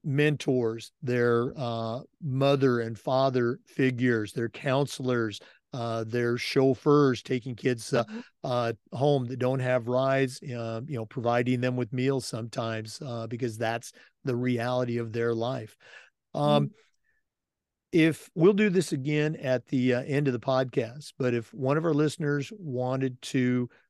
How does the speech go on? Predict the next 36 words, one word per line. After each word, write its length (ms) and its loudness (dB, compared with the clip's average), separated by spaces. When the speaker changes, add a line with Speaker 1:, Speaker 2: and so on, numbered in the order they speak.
Speaker 1:
find 220 0
out 160 0
more 360 4
about 260 -2
the 80 -18
Florida 340 2
Coaches 520 0
Coalition, 640 0
you 80 -4
know, 100 -4
what's 280 -6
the 100 -2
website? 640 2
And 100 -4
if 120 -4
they 100 0
wanted 180 0
to 60 -2
reach 200 0
out 180 4
to 100 -6
you 440 2
as 220 -6
the 120 -6
C 260 2
O 80 6
O, 280 4
how 180 -2
do 80 -2
they 140 0
connect 400 -6
with 140 -2
you? 200 2
Speaker 2:
Yeah, 180 0
so 520 4
I 560 4